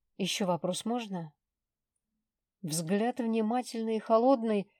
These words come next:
но не такой колючий, как в начале. Спрашивать о причинах воспитания Станислава глупо.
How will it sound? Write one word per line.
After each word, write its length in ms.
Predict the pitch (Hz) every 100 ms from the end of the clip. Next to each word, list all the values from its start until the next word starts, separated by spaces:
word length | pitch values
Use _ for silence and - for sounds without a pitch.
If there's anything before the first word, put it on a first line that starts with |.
| _ _
но 240 | - 190 196
не 140 | 185
такой 300 | 190 190 202
колючий, 480 | - 214 240 208 165
как 260 | - 170 175
в 40 |
начале. 680 | 180 185 - 185 170 160 151 _ _ _ _ _ _ _ _ _ _
Спрашивать 760 | - - 254 262 - 208 202
о 140 | 202 190
причинах 520 | 202 190 214 202 -
воспитания 720 | 185 185 - 208 214 185 180
Станислава 760 | 170 - 180 175 - 185 175 175
глупо. 420 | 170 240 262 269